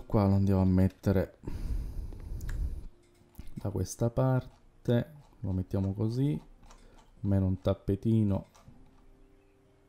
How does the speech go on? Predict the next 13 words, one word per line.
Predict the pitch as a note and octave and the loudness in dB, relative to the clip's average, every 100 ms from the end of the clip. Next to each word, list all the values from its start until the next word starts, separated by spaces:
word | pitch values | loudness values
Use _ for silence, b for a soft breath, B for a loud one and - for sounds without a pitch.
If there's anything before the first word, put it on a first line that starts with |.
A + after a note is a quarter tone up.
| _ _ _ _ _ _ _ _ _ _ - | _ _ _ _ _ _ _ _ _ _ -6
Ok. | G2 G2 - - E2+ E2+ - - - _ b b b b b b _ | -2 -2 -6 -6 -6 -6 -12 -14 -20 _ b b b b b b _
Welcome. | - - F2 - - D#3+ F3+ F#3+ F3+ - - - _ _ _ b b b b b - - - - - - _ | -4 -2 -2 -4 -2 0 2 0 -2 -8 -14 -20 _ _ _ b b b b b -20 -20 -20 -20 -20 -20 _
Ok. | A#2+ F#2+ F2 F2 - - F2 F#2 - b b b b _ A2+ | -2 0 2 0 -4 0 2 0 -6 b b b b _ -6
E | G#2 | -2
poi | - F#2 | 0 2
vediamo | G2+ C3 | 4 4
cosa | G#2 G2 F#2+ | 4 4 2
c'è, | - G#2+ | 4 2
cosa | F#2+ F#2 - | 4 0 0
posso | G#2 A2 - A2 | 2 2 2 0
ancora | G2 G#2+ G#2 | 2 4 6
mettere, | G#2 F#2 - - F#2+ | 6 6 4 2 4
ma | G2 | 6